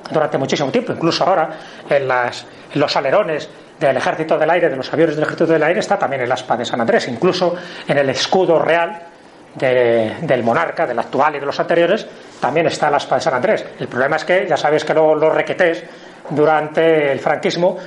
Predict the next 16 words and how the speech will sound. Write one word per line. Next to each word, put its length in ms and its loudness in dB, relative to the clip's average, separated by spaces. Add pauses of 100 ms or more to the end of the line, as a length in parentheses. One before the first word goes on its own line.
se 180 -2
lo 80 2
apropian 540 0 (100)
y 60 -2
mucha 200 -2
gente 240 -4
se 100 -4
cree 160 0
que 60 0
esto 140 -2
es 80 -4
un 80 -2
símbolo 260 2
de 60 0
extrema 280 0
derecha. 300 -2